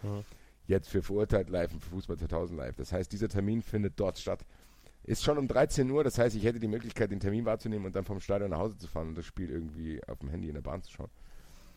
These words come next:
Speaker 1: Ja, das ist ja albern.
Speaker 2: Ja, ich bin mir nicht sicher, was ich jetzt machen soll, muss ich sagen. Weil
Speaker 1: Ja,
Speaker 2: ich hab
Speaker 1: das
Speaker 2: die
Speaker 1: ist
Speaker 2: ganze Zeit
Speaker 1: albern.
Speaker 2: gesagt,
Speaker 1: Das
Speaker 2: ich
Speaker 1: ist
Speaker 2: werd
Speaker 1: auch,
Speaker 2: ins
Speaker 1: also das
Speaker 2: Stadion
Speaker 1: ist,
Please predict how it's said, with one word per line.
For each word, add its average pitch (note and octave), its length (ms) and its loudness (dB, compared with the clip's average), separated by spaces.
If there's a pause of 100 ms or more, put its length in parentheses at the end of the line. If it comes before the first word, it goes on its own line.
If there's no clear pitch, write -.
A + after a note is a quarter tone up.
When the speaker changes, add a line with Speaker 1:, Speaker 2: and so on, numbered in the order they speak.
(120)
Speaker 1:
Ja, F2 80 -2
das E2 140 4
ist - 60 8
ja G2+ 100 12
albern. D#2+ 380 6 (840)
Speaker 2:
Ja, F#2 260 2
ich F2 120 -2
bin B2 180 4
mir F#3 100 6
nicht F#3+ 160 6
sicher, F3 240 8
was D#3 140 8
ich C3 60 -4
jetzt C3+ 180 6
machen F3+ 220 4
soll, D2 160 -2
muss C2 180 -8
ich - 80 -10
sagen. D2+ 180 0
Weil G2+ 80 10
Speaker 1:
Ja, F2 60 10
Speaker 2:
ich F2+ 60 12
hab G2+ 80 10
Speaker 1:
das B2 100 12
Speaker 2:
die C#3 60 12
Speaker 1:
ist C3 40 10
Speaker 2:
ganze - 160 8
Zeit F#2+ 120 10
Speaker 1:
albern. F2 80 6
Speaker 2:
gesagt, G2 120 8
Speaker 1:
Das G#2+ 60 10
Speaker 2:
ich C#3 60 12
Speaker 1:
ist E3+ 140 12
Speaker 2:
werd - 60 6
Speaker 1:
auch, D3 160 12
Speaker 2:
ins - 80 8
Speaker 1:
also A2+ 180 12
das A#2 160 12
Speaker 2:
Stadion D3+ 100 10
Speaker 1:
ist, - 160 2